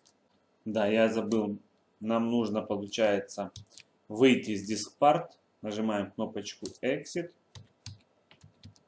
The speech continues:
Выходим из Diskpart. И, естественно, как видим, указываем вот такое вот значение. Нажимаем кнопочку Enter. Как видим, вот получается у нас идентификатор версии ноль семь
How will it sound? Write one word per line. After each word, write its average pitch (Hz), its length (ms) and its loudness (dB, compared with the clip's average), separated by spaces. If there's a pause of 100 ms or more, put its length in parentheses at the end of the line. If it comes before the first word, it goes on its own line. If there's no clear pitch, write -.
(720)
Выходим 110 520 0
из 104 180 -2
Diskpart. 143 580 0 (500)
И, 160 100 -4
естественно, 139 840 -2 (920)
как 123 180 -4
видим, 110 280 2
указываем 107 500 0
вот 101 120 -2
такое 110 320 -4
вот 104 160 -2
значение. 170 720 -4 (300)
Нажимаем 117 400 -2
кнопочку 117 680 -8
Enter. 98 400 -6 (1900)
Как 123 180 0
видим, 101 400 0
вот 113 240 -2
получается 101 640 -2
у 107 100 -10
нас 107 300 -2
идентификатор 107 1000 -4
версии 104 400 -2
ноль 107 260 -4
семь 104 380 -4